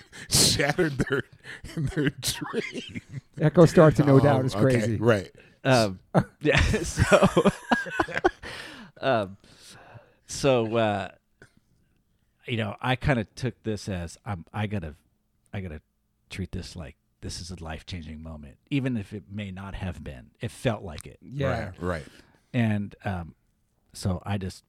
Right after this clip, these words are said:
Speaker 3: worked my ass off, tried to learn the parts the best I could, you know?
Speaker 2: Mm-hmm.
Speaker 3: And I was,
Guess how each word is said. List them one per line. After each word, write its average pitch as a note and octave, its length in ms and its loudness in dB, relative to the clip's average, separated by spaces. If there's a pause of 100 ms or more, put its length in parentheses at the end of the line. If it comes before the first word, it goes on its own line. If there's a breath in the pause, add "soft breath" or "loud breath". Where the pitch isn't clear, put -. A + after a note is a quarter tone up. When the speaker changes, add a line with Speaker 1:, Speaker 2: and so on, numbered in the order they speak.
Speaker 3:
worked G#2+ 220 -4
my F2+ 180 -2
ass G#2+ 300 -2
off, A#2 160 0
tried B2+ 140 0
to A2 100 0
learn A#2 160 2
the G#2+ 80 -4
parts A2 300 -2
the F2 100 -10
best - 320 -4
I F2 60 -4
could, A#2 480 2
you A#2 120 0
know? B2 340 0
Speaker 2:
Mm-hmm. C3 400 -6 (320 loud breath)
Speaker 3:
And A2 260 2
I G#2+ 40 0
was, G2 260 -4